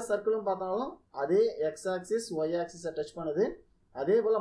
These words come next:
minus four comma minus two அப்படிங்கிற circle வழியாகவும் pass ஆகுது. So, அப்ப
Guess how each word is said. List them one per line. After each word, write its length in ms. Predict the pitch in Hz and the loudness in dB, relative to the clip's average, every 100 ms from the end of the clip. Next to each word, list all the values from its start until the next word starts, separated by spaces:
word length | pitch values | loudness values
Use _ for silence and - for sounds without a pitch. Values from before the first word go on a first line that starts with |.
| 170 | 0
minus 260 | 185 196 190 | 0 -2 -2
four 120 | 190 180 | -4 -2
comma 160 | 185 180 | -2 -2
minus 240 | 165 170 - | -2 -6 -6
two 60 | 175 | -2
அப்படிங்கிற 260 | 151 147 135 | -2 -4 -8
circle 300 | _ - 156 | _ -4 -2
வழியாகவும் 340 | 151 165 175 | 0 -2 -4
pass 160 | 139 135 123 | -8 -6 -6
ஆகுது. 220 | 120 113 - _ _ - | -6 -10 -14 _ _ -6
So, 60 | |
அப்ப 100 | - | -4